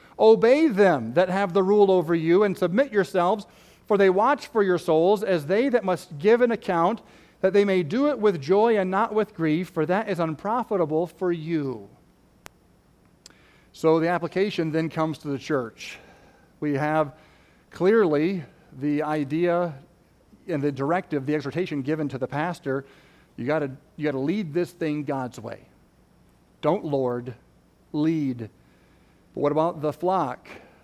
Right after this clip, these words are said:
"Obey them that have the rule over you, and submit yourselves, for they watch for your souls, as they that must give an account, that they may do it with joy and not with grief,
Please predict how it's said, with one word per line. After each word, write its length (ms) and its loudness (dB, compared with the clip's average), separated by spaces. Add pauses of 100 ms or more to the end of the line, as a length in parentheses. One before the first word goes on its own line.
(360)
"Obey 340 0
them 360 -6 (640)
that 100 -4
have 120 -2
the 60 -2
rule 160 -2
over 140 -2
you, 220 -4
and 100 -6
submit 260 -6
yourselves, 480 -6
for 120 -12
they 100 -6
watch 300 -8
for 100 -10
your 140 -6
souls, 500 -6 (460)
as 120 -6
they 140 -4
that 120 -6
must 200 -10
give 140 -6
an 80 -4
account, 560 -10 (140)
that 120 -12
they 100 -4
may 160 -4
do 220 -6
it 80 -6
with 180 -8
joy 300 -6
and 100 -6
not 200 -8
with 180 -8
grief, 300 -8